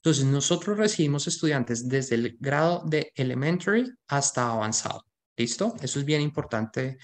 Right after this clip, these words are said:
eh, digamos, tenerlo, tenerlo claro. Eh, la universidad, dentro de la universidad,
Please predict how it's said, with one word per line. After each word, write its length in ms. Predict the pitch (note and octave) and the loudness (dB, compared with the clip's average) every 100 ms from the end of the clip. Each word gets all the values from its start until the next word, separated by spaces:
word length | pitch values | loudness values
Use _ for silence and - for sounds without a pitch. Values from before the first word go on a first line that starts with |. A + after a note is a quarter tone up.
| - - _ - | -20 -20 _ -6
eh, 160 | C3 | -4
digamos, 380 | - A2+ G#2+ A#2 | -2 -2 -2 -4
tenerlo, 720 | C3+ B2+ A2+ G#2+ G#2+ - B2 | -4 -4 -4 -6 -6 -8 -14
tenerlo 380 | - A#2+ G#2 G2+ | -4 -2 -2 -4
claro. 260 | - - - _ _ _ _ _ _ _ _ | -4 -6 -6 _ _ _ _ _ _ _ _
Eh, 460 | D#3 D3+ D3+ D3+ D3+ - | 4 6 6 4 -2 4
la 220 | F3 E3+ | 6 8
universidad, 680 | E3+ E3+ D#3+ - E3 G3 A#3 _ | 6 2 0 2 2 0 -4 _
dentro 480 | D3+ E3 D#3+ D#3 D3+ | 2 2 2 0 0
de 100 | C#3+ | 0
la 100 | C3+ | 0
universidad, 600 | C3 C3 B2+ - E3+ | -2 -2 -4 -2 -2